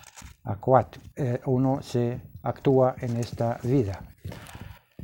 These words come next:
Querido hermano, vamos a tocar el tema del infierno, de la gente del infierno.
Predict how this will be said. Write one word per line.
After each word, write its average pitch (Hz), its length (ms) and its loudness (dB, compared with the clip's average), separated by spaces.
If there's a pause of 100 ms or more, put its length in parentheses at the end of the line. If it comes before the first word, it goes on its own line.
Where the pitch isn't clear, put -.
(800)
Querido 220 400 10
hermano, 220 500 8
vamos 214 480 4
a 180 100 2
tocar 196 380 6
el 175 120 6
tema 196 320 4
del 170 160 4
infierno, 185 560 4
de 160 140 4
la 151 160 8
gente 214 500 8
del 160 180 8
infierno. 117 760 4